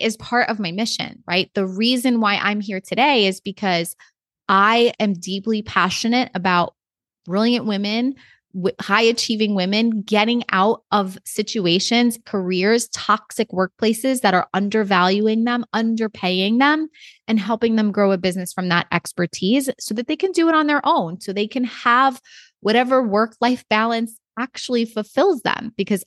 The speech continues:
I found, even as a teacher, it was not woman friendly. It was not mom friendly. There was not a whole lot of balance. I know a lot of people think teachers have balance.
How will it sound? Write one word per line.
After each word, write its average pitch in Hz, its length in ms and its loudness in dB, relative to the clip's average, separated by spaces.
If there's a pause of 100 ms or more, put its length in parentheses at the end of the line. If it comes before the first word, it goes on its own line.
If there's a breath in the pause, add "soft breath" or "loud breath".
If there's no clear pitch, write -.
(100)
I 294 280 2
found, 190 480 -2 (100)
even 262 400 -4
as 254 260 0 (120)
a 214 80 -4 (100)
teacher, 185 640 2 (280 soft breath)
it 247 100 2
was 302 280 2
not 226 460 2 (580)
woman 226 400 -2
friendly. 302 640 -4 (380)
It 226 80 -4
was 285 260 -2
not 233 420 -2
mom 254 460 2
friendly. 117 720 -4
There 202 120 -2
was 277 200 2
not 262 280 4
a 269 80 4
whole 247 220 0
lot 240 200 2
of 233 60 0
balance. 214 500 0
I 170 60 -6
know 190 120 -4
a - 20 0
lot 214 140 4
of 220 80 -2
people 208 280 -4
think 202 260 -4
teachers 196 540 0
have 196 220 -2
balance. 170 460 0